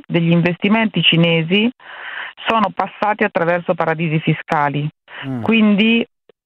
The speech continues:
Speaker 1: Hong Kong, Cayman Island e British Virgin Island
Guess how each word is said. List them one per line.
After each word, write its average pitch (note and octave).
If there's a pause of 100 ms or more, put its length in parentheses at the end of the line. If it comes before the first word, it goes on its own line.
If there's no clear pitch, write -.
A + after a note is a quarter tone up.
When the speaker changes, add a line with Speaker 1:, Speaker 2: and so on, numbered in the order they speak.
(140)
Speaker 1:
Hong F#3+
Kong, E3+ (160)
Cayman F#3+
Island D3
e E3+
British E3+
Virgin E3+
Island F3